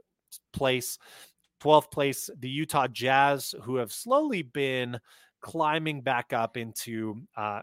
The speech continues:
close to relevancy, which, I mean, they really started down at the bottom of the Western Conference. So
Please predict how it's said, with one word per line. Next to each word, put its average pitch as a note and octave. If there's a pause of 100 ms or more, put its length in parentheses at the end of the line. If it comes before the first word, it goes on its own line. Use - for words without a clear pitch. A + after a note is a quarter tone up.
(120)
close E3
to C#3+
relevancy, A#2
which, G#2+ (160)
I A#2
mean, A2+
they B2
really A#2+
started G#2+ (540)
down B2+
at A#2
the A2+
bottom A#2
of G#2+
the A2
Western G#2+
Conference. G2
So G#2